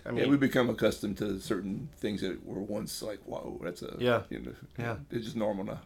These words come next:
Speaker 2: You know?
Speaker 1: I know.
Speaker 2: <laughs> Everybody has a cell phone. <laughs>
Speaker 1: Um, but that's cool. So, uh, touching on that, um, I've been to several meetings at that Southside, uh,
Speaker 2: Mm-hmm.
Speaker 1: library, and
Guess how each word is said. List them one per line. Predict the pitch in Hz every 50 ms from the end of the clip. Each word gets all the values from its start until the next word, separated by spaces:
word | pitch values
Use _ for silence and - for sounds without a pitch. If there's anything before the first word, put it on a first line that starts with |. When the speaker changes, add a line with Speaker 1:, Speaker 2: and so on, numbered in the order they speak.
| -
Speaker 2:
You | - 127 113
know? | - - - - 127
Speaker 1:
I | 113
know. | 117 120 113 107 101 -
Speaker 2:
<laughs> | - - -
Everybody | 139 135 127 123 113 110
has | 107 107
a | 107
cell | - 113 110
phone. | - 98 110 - - - 135
<laughs> | - 113 110 - - - 165 - - - - - 143
Speaker 1:
Um, | 147 139 135 131 120 113 110 110 - -
but | 175 185
that's | 214 220 214
cool. | - - 302 277
So, | 294 - 202 175 165 160 160
uh, | 156 - 165 160 147 139 135 131 131 135 135 123 113 - - - 151 147 151 131 - -
touching | - 175 180 180 185 151
on | 131 123 120
that, | 120 120 117 120 120 - - - - - - -
um, | 131 127 123 120 117 110 - -
I've | - 147 139
been | 135 160 175 190
to | - 220 185 151
several | - - 151 135 131 135
meetings | 123 123 127 127 120 123 120 120 120 117
at | - 127 135 135 131 -
that | 135 123 120 117 - -
Southside, | - - 139 135 131 - - 135 127 120 120 120 117 - - - - -
uh, | 123 123 123
Speaker 2:
Mm-hmm. | 120 120
Speaker 1:
library, | 120 131 160 151 135 120 117 113 110 110 110 - - - - - - - -
and | 127 127 127 123 120 117 113 117 110